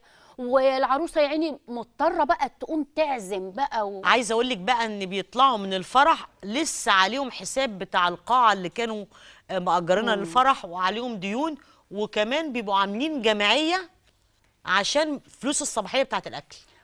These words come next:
Speaker 1: وبتترد للاهل بقى في عزومات تانية، الخلفه، ويلا بينا نعمل فرح للبنت
Speaker 2: هو انت عندك
Speaker 1: و-،
Speaker 2: الكراسه؟
Speaker 1: الكراسه الصفراء؟
Speaker 2: اه.
Speaker 1: <laughs>
Speaker 2: عندك؟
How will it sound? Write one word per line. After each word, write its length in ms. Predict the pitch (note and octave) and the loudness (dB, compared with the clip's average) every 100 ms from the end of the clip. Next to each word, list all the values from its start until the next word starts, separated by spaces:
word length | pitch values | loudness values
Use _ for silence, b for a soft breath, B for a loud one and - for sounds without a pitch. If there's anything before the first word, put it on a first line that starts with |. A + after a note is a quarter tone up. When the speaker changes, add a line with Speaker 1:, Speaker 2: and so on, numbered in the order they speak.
| b | b
Speaker 1:
وبتترد 680 | - - A3+ - B3 C#4 B3+ | -12 -8 -10 -4 -2 -2 -2
للاهل 600 | B3 G#3+ - C4+ C4 A#3 | -4 -4 -6 -8 -6 -8
بقى 380 | G#3 A#3+ D4 D4 _ _ _ _ | -6 -6 -6 -8 _ _ _ _
في 160 | _ G3+ | _ -6
عزومات 400 | F#3+ G3 A3 B3 - | -6 -4 -6 -6 -4
تانية، 380 | A#3 A3 F#3+ D#3+ _ _ _ _ _ _ _ - | -4 -2 -6 -8 _ _ _ _ _ _ _ -16
الخلفه، 1000 | D#3+ D3 - B3 B3 - C4+ C4 C4+ C4 | -14 -8 -4 -2 -4 -10 -6 -4 -2 -2
ويلا 460 | A3 G#3 A3+ A#3 A3 | 0 0 0 0 0
بينا 300 | G#3+ A#3 A3+ | -2 -4 -4
نعمل 600 | A3+ A3 A3 G3+ F#3 F#3 | -4 -6 -4 -4 -8 -8
فرح 360 | - A3 A3 | -4 -2 -2
للبنت 160 | G#3 F#3+ | -4 0
Speaker 2:
هو 60 | C#4+ | 0
انت 140 | E4 | 2
عندك 220 | E4+ F4 | 0 0
Speaker 1:
و-، 40 | D#4 | -6
Speaker 2:
الكراسه؟ 640 | - B3 C4 D4 E4 F4 _ _ _ _ _ _ _ _ _ | -4 -2 0 -2 -6 -10 _ _ _ _ _ _ _ _ _
Speaker 1:
الكراسه 420 | - F#3+ G#3+ - | -12 -8 -8 -10
الصفراء؟ 580 | G3 - C#4 - G#4 A4 _ _ - | -12 -8 -10 -2 -2 -2 _ _ -4
Speaker 2:
اه. 260 | B3 D#4+ D#4+ _ - | -2 -4 -8 _ -8
Speaker 1:
<laughs> 560 | B3 - - - - G3 | -8 -8 -16 -14 -8 -6
Speaker 2:
عندك؟ 320 | D4 E4+ | -4 -6